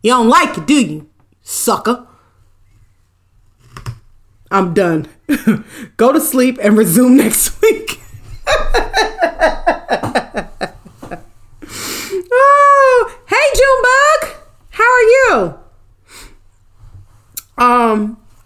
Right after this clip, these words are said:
I am, I'm very tired, but I'm so fucking serious. That's just how he gonna say it.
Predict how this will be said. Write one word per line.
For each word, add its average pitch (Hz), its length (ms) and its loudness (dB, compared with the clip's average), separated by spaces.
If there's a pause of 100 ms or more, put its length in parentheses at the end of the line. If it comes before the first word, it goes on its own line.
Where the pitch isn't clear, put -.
(640)
I 294 160 0
am, 269 200 2
I'm 226 180 2
very 240 240 2
tired, 202 420 0
but 180 120 -2
I'm 202 200 2
so 208 420 0
fucking 190 420 -4
serious. 170 680 -2 (680)
That's 214 280 -2
just 220 300 0
how 220 240 0
he 226 100 2
gonna 220 300 0
say 196 280 0
it. - 200 -12